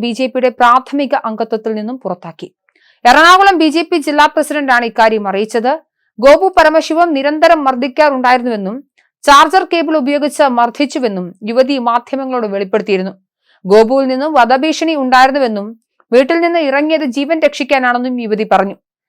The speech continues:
സംഭവത്തിൽ ഗോപു പരമശിവത്തെ പോലീസ് കസ്റ്റഡിയിലെടുത്തിട്ടുണ്ട്. മൊബൈൽ ചാർജർ ഉപയോഗിച്ചായിരുന്നു മർദ്ദനം. ദേഹം മുഴുവനും മർദ്ദനമേറ്റ പാടുകളുമായാണ് യുവതി മരട് പോലീസ് സ്റ്റേഷനിലെത്തി പരാതി നൽകിയത്.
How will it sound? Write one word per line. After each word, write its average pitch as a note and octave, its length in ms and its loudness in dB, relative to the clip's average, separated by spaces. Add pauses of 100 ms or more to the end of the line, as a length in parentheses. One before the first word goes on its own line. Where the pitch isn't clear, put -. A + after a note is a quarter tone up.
(260)
സംഭവത്തിൽ F4 400 2 (100)
ഗോപു E4+ 320 4
പരമശിവത്തെ D4+ 640 0 (300)
പോലീസ് B3 360 -2
കസ്റ്റഡിയിലെടുത്തിട്ടുണ്ട്. A3 840 -2 (520)
മൊബൈൽ C#4+ 360 4
ചാർജർ F4 300 2
ഉപയോഗിച്ചായിരുന്നു D4+ 680 0
മർദ്ദനം. G#3 360 0 (580)
ദേഹം A#3 240 2
മുഴുവനും C4+ 340 0
മർദ്ദനമേറ്റ C4+ 520 -2 (140)
പാടുകളുമായാണ് B3+ 760 4 (520)
യുവതി B3+ 280 2 (160)
മരട് B3+ 300 4
പോലീസ് C#4 240 0
സ്റ്റേഷനിലെത്തി C4 520 -2 (140)
പരാതി A3+ 320 4
നൽകിയത്. G3 340 -2